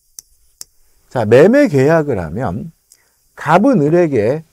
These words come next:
매매 대금을 달라고 요구할 수 있는 채권이 생기겠죠. 을도 갑에게 건물을 넘겨달라고 요구할 수 있는 뭐가 생겨요? 채권이 생기겠죠. 그러면 요 매매 계약은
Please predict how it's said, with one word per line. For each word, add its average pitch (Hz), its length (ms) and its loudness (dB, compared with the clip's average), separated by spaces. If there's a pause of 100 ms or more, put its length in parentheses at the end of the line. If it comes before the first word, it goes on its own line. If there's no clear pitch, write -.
매매 170 720 4
대금을 170 580 0
달라고 131 540 -2
요구할 107 400 -2
수 - 180 -12
있는 135 360 -6 (560)
채권이 147 720 -12
생기겠죠. 101 640 -16 (1160)
을도 202 340 4
갑에게 156 540 -2
건물을 170 560 0
넘겨달라고 190 960 2
요구할 151 440 -2
수 - 100 -16
있는 143 220 -8
뭐가 101 240 -4
생겨요? 113 480 -4 (360)
채권이 160 760 -8
생기겠죠. 104 800 -12 (520)
그러면 208 540 2 (280)
요 254 240 4
매매 175 540 6
계약은 139 680 0